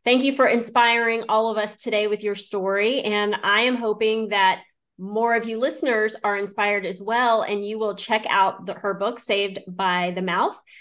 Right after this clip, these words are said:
Um, and then, like she said, contact her if you feel like you need some support on how to do this implementation part. Don't just listen and say, "Oh, that would be great," and walk away.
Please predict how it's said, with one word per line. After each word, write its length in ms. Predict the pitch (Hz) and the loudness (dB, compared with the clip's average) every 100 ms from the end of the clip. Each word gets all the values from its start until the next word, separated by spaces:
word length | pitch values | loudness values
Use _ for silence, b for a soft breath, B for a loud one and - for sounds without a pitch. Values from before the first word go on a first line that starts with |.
| B - | B -4
Um, 440 | 208 196 190 190 185 208 | 0 2 2 0 -4 -2
and 160 | 220 | 0
then, 260 | 220 214 214 | 2 2 0
like 200 | 208 208 | -2 -4
she 140 | 262 | -4
said, 180 | 254 269 | 0 0
contact 460 | - 233 277 294 254 | 0 -2 0 -2 -2
her 80 | 208 | -4
if 80 | |
you 100 | 208 | -4
feel 220 | 202 214 220 | -4 2 2
like 160 | 226 | 2
you 80 | 226 | 0
need 180 | 220 220 | 0 -2
some 160 | 220 | -6
support 480 | 202 202 208 233 220 | -6 -8 -2 0 0
on 220 | 185 190 | 0 -2
how 300 | 185 - 208 | -2 -4 0
to 100 | 214 | 0
do 180 | 208 202 | 0 -2
this 160 | 196 190 | -4 -4
implementation 840 | 190 190 185 185 190 202 190 175 | -8 -4 -4 -4 -4 -4 -4 -8
part. 320 | 180 160 - 180 | -4 -4 -4 -6
Don't 200 | 185 196 | -6 -4
just 240 | 214 - | -8 -6
listen 440 | 196 202 208 202 | -6 -2 -2 -2
and 180 | 196 185 | -2 -4
say, 180 | 185 180 | -2 0
"Oh, 140 | 208 | 2
that 160 | 214 196 | 2 2
would 100 | 190 | 2
be 100 | 202 | -2
great," 280 | 208 202 202 | -2 -2 -2
and 100 | 190 | -2
walk 240 | 185 185 | 0 -2
away. 480 | 190 190 190 117 - | -2 -2 0 -2 -6